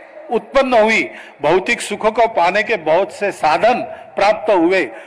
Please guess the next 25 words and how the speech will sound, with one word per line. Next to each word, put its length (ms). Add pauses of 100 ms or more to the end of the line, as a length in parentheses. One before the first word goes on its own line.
(120)
उसके 360
लिए 280
मनुष्य 420
को 180
लंबे 440
समय 320
तक 220
सक्षम 420
रखने 320
वाली 320
भी 220 (340)
बातें 440 (500)
पैदा 340
हो 160
गई, 240 (560)
लेकिन 560 (360)
सुख 300
नहीं 340
बढ़ा, 320 (2250)
पर्यावरण 540
का 140
संकट 340
खड़ा 200
हो 140
गया। 240